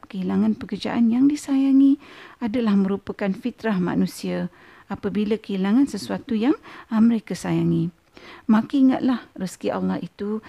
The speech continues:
datang dalam kehidupan manusia dengan pelbagai cara dan dengan cara yang tidak disangka-sangka. Percayalah bahawa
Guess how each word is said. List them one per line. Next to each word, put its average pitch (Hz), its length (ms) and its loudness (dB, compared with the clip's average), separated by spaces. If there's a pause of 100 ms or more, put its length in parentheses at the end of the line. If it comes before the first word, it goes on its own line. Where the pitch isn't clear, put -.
(220)
datang 202 640 -2
dalam 185 320 0 (160)
kehidupan 226 480 -4
manusia 233 600 -2 (260)
dengan 202 480 0
pelbagai 165 480 -6
cara 185 480 -6 (320)
dan 180 240 0
dengan 220 240 2
cara 240 300 -4
yang 240 240 0
tidak 277 260 -2
disangka-sangka. 254 1040 0 (720)
Percayalah 185 680 -4 (340)
bahawa 185 640 -2